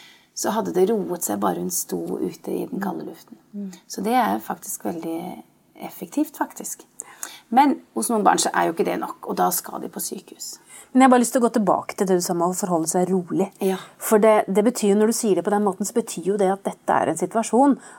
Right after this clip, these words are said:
Speaker 2: hvor både, som du sa også, foreldre og barn kan bli fryktelig redde,
Speaker 1: Ja.
Speaker 2: og det kan eskalere
Speaker 1: Mm.
Speaker 2: hele situasjonen.
Speaker 1: Ja,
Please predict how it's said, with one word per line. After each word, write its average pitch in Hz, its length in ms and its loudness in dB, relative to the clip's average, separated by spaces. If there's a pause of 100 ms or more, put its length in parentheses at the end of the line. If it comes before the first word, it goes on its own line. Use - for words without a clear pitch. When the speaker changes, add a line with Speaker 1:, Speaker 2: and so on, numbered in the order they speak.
Speaker 2:
hvor 196 220 6
både, 180 400 2
som 196 160 0
du 175 60 -4
sa 175 180 2
også, 190 160 0
foreldre 185 640 4
og 175 180 2
barn 160 300 2
kan 156 260 -4
bli 175 140 -2
fryktelig 202 460 -2
redde, 214 260 6
Speaker 1:
Ja. 370 160 0
Speaker 2:
og 208 80 4
det 185 140 0
kan 202 120 -2
eskalere 185 520 -2 (260)
Speaker 1:
Mm. 208 80 0
Speaker 2:
hele 175 260 4
situasjonen. 185 460 0
Speaker 1:
Ja, - 240 2